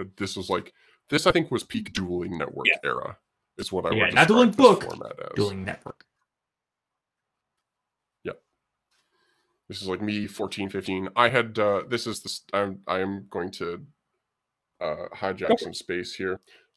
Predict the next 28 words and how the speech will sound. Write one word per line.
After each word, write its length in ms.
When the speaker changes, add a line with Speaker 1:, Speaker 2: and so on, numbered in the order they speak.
Speaker 1:
Uh, 240
th-, 240
I 220
played 600
at 180
this 180
time, 500
uh, 120
and 180
I 80
did 200
pretty 180
<laughs> 120
reasonably 460
well 360
in 100
some 220
Dueling 320
Network 340
tournaments. 500
So 120
I 80
was, 140
I 80
think 160
there 120
was 120
one 340